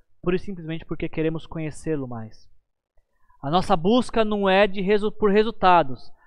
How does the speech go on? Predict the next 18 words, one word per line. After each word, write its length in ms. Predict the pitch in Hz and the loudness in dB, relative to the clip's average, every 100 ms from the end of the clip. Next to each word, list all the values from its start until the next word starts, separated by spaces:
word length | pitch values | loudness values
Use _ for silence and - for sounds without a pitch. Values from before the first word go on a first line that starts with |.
| - - | -20 -18
A 80 | 147 | -10
nossa 300 | 143 165 156 | -6 -4 -4
busca 580 | 135 156 190 - 131 113 - _ _ _ _ _ _ _ _ - | -2 0 -2 -2 -12 -12 -16 _ _ _ _ _ _ _ _ -14
é 80 | |
por 240 | - 165 165 | -6 -2 0
aprovação 840 | 180 185 180 160 156 - 156 156 | 0 0 -2 -2 -6 -6 -4 -4
de 120 | 139 | -4
Deus, 320 | 123 127 120 117 | -4 -4 -4 -8
de 80 | |
saber 360 | 139 156 143 160 | -8 -6 -2 -4
de 140 | 156 | -4
que 140 | - 143 | -10 -8
Deus 600 | 135 160 185 196 - - - - - - - | 0 2 2 0 -6 -18 -20 -20 -20 -20 -20
está 200 | - - | -10 -6
satisfeito 520 | 156 175 - - 160 - | -4 -4 -6 -6 -6 -6
com 100 | 156 | -10
nossas 340 | 147 147 120 | -10 -12 -6
vidas 440 | 139 160 180 - | -2 -2 -4 -8